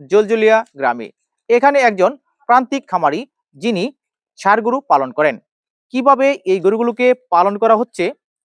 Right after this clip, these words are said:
খরচের পরিমাণ কেমন, কিভাবে পালন করলে আপনি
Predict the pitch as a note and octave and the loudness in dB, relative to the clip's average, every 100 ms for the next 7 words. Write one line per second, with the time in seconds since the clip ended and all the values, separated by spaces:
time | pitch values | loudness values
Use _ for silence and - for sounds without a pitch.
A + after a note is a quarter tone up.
0 | _ - A#3 B3 C4 G3 E3 D#3+ F3+ F3 | _ 0 0 0 -2 -2 -2 -2 -4 -2
1 | G3+ G#3+ _ _ - B3 C4 C4+ F3 G3+ | -4 -6 _ _ -10 -2 0 2 0 0
2 | G#3+ F#3 F3 B3 _ _ A3 B3+ G#3+ | -2 -2 -2 -4 _ _ 0 0 -2